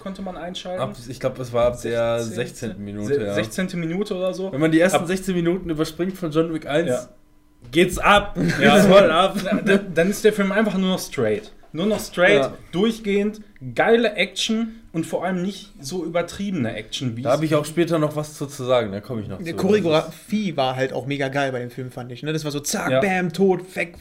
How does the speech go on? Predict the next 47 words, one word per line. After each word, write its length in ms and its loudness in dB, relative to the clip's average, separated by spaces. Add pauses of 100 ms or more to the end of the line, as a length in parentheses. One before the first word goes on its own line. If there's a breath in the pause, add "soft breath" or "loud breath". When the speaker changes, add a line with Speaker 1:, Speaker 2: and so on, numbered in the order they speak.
(140)
Speaker 3:
Gesicht 460 -2
und 160 0
da 200 0
Eier 320 2
und, 280 -4
nee, 120 -4
noch 100 0
nicht 120 0
mal. 160 -2 (140 loud breath)
Eier 180 2
haben 100 -4
sie 100 -6
so 120 -6
weggelassen. 400 -4
Das 100 -6
ist 60 -8
einfach 240 -2
so, 160 0 (680 loud breath)
ich 240 2
renn 240 4
einfach 440 -2
und 280 -2
baller 260 0
die 140 -4
einfach 240 -4
über 100 0
den 120 -4
Haufen. 200 -2
Speaker 2:
Eben, 140 -2
das 160 2
ist 80 -8
so, 100 0
als 140 0
würdest 240 -4
du 20 -8
dir 80 -4
eine 80 -2
Flasche 300 0
in 40 -6
den 60 -6
Arsch 120 -2
stecken 200 -6
und 120 -4
sie 100 -8
zerplatzt 480 -2
nicht. 200 -2
<laughs> 60 -2